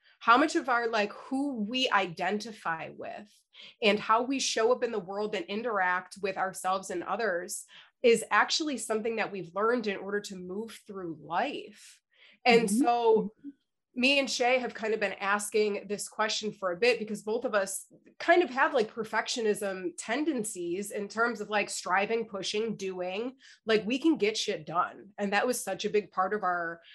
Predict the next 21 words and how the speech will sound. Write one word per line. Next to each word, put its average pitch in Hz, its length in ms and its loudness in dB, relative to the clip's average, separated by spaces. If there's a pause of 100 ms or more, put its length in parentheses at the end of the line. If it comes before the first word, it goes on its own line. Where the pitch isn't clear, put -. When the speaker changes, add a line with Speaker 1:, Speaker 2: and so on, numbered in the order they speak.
(100)
Speaker 1:
our 202 120 4
personality, 220 720 0
who 254 300 -6
we 214 280 -6
were, 214 300 6
and 214 180 -2
even 330 380 4
our 196 260 0
business 185 580 -6
model - 600 -16 (320)
of, 214 160 4
like, 220 180 4
how 220 240 2
we 285 100 2
were 233 160 -2
supporting 208 500 -6
clients 175 640 -4
and 185 340 -4
how 208 360 4
we 226 280 -6
were 190 400 -4